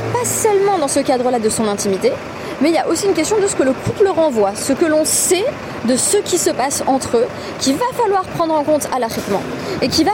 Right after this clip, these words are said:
permettre effectivement d'affirmer que soit, euh, la réconciliation a eu lieu, et auquel cas la chose est sue, euh, soit à l'inverse,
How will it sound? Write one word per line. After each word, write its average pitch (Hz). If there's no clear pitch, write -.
permettre 349
effectivement 254
d'affirmer 269
que 262
soit, 359
euh, 208
la 262
réconciliation 254
a 269
eu 240
lieu, 214
et 220
auquel 240
cas 233
la 202
chose 208
est 185
sue, 320
euh, 202
soit 359
à 285
l'inverse, 240